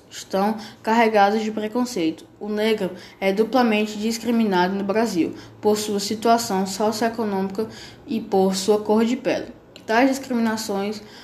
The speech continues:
combinadas podem explicar maior prevalência de homicídios negros em relação ao resto da população.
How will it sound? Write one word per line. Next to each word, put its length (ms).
combinadas 720
podem 440
explicar 500
maior 320
prevalência 720
de 180
homicídios 600
negros 440
em 100
relação 580
ao 140
resto 260
da 120
população. 500